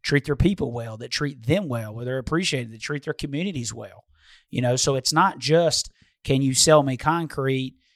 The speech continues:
Can you send me an invoice?" It's a lot more than that. And we've gotta be aware enough and cognizant enough to,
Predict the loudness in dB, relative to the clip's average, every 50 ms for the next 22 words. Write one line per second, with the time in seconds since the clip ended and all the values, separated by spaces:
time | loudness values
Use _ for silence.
0 | _ _ -4 -2 -2 0 2 2 4 4 4 2 0 -2 0 0 0 0 -2 -4
1 | -4 -4 -6 -6 -6 -6 -6 -6 -6 -4 -4 -6 -4 -4 -4 -4 -4 -4 -4 -2
2 | -2 0 0 0 -2 -4 -6 -12 -12 -14 -14 -14 -16 -18 _ _ _ _ _ _
3 | _ _ -6 -2 2 4 6 6 6 6 6 6 4 4 2 0 0 0 -2 -4
4 | -6 -6 -2 -2 0 4 6 6 6 6 4 2 -2 -2 -4 -6 -8 -4 0 0
5 | 0 0 0 -2 -2 -4 -4 -4 -4 -4 -4 -6 -6 -8 -8 -8 -8